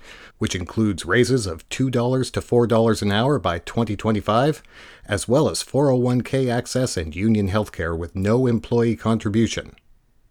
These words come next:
It's common knowledge in the labor movement that if you're going to buy books online, you should order them from Powell's Books instead of that other internet bookseller,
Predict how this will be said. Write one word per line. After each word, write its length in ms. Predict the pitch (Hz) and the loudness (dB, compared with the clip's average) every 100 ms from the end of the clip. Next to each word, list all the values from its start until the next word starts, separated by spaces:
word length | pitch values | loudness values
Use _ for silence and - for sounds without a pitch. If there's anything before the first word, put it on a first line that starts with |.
| - | 0
It's 280 | 160 185 - | 2 2 2
common 360 | 143 151 127 | 4 6 6
knowledge 400 | 117 135 95 87 | 6 6 2 0
in 100 | 98 | -2
the 100 | 98 | 2
labor 260 | 107 120 90 | 4 4 2
movement 440 | 87 78 92 107 | -4 -4 -6 -4
that 180 | 101 98 | -2 0
if 120 | 110 | 0
you're 100 | 107 | -2
going 340 | 92 131 196 165 | 0 2 4 2
to 60 | |
buy 180 | 139 135 | 2 0
books 320 | 107 127 - | 2 0 0
online, 600 | 120 117 113 135 82 87 - - _ - - | 2 4 4 4 2 -2 -8 -14 _ -14 -6
you 100 | 95 | -4
should 220 | 95 90 | -2 0
order 260 | 95 101 | 0 2
them 200 | 95 98 | 0 -2
from 180 | - 85 | -4 -8
Powell's 360 | - 104 104 - | 0 2 2 0
Books 320 | 123 123 - | 0 0 -2
instead 420 | 92 90 - 110 | -6 -4 0 2
of 120 | 104 | 2
that 240 | 85 92 - - - | 0 -4 -4 -12 0
other 380 | 143 143 98 - | 4 4 4 0
internet 480 | 104 85 85 78 - | -2 -2 -6 -6 -6
bookseller, 580 | 90 - 87 80 87 | -6 -4 -4 -4 -8